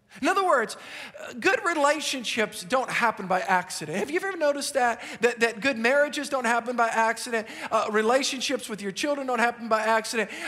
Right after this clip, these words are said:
Uh, uh, business associates, you, you know, in other words, in other words, there's gotta be intentionality in your relationships.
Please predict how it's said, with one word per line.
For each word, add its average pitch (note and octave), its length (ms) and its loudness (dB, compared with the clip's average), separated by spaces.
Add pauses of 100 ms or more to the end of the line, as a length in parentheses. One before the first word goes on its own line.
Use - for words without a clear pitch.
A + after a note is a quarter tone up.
Uh, A3 220 4 (200)
uh, G#3+ 280 4 (240)
business D4 640 2 (140)
associates, C4+ 580 2
you, C4+ 100 2
you C4 180 2
know, E4 80 4
in D4+ 80 2
other F#4 160 2
words, D4+ 260 2 (260)
in C4 80 0
other F4 160 2
words, C4+ 300 2 (160)
there's C4 180 -4
gotta D#4 240 -2
be D4+ 100 -4
intentionality G#3 1000 -2
in F#3 100 -6
your D#3+ 120 -6
relationships. C#3 960 -10